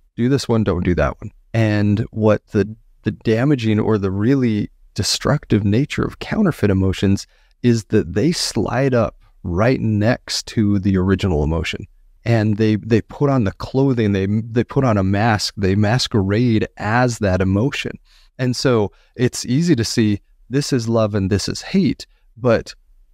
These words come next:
what about this is love and this is lust? And where do you draw the distinction between the two? Because you can put your lips to someone else's lips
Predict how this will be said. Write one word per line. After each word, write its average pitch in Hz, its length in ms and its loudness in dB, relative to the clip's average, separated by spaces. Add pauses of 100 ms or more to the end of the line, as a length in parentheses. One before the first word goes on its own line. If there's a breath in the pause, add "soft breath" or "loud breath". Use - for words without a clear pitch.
what 135 100 -2
about 120 400 0
this 110 320 -4
is 117 160 -2
love 110 240 2
and 101 160 -4
this - 180 -2
is 104 160 -6
lust? - 600 -2 (260)
And 113 320 0
where 127 220 2
do 127 80 0
you 117 180 0
draw 113 260 4
the 98 140 0
distinction - 920 -2 (100)
between 113 480 0
the 104 80 0
two? - 380 -6 (400)
Because 123 280 -4
you 160 120 -2
can 143 180 0
put 123 240 0
your 107 180 2
lips 110 420 0
to 104 100 -4
someone 101 320 0
else's 101 340 -4
lips 123 400 0